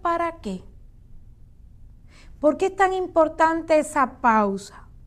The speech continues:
Porque la pausa te ayuda a crecer.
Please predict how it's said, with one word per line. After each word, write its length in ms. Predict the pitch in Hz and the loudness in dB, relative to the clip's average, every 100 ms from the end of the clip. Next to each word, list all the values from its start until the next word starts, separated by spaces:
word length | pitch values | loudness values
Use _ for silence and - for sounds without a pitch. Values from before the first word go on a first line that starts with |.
| - - - - - - - | -20 -20 -20 -20 -20 -20 -2
Porque 340 | 262 247 262 | 0 2 2
la 260 | 247 226 - - - | 4 2 0 -18 0
pausa 580 | 302 302 285 220 - - - - - - - - - | 4 6 4 0 -8 -18 -20 -20 -20 -20 -20 -20 -6
te 200 | 247 226 | 0 0
ayuda 640 | 208 185 262 359 370 403 - - - - - - - - - | 0 0 0 0 0 -6 -10 -20 -20 -20 -20 -20 -20 -18 -4
a 240 | 240 202 | -4 -4
crecer. 640 | 226 196 - 254 175 - | -4 -4 -2 -2 -2 -4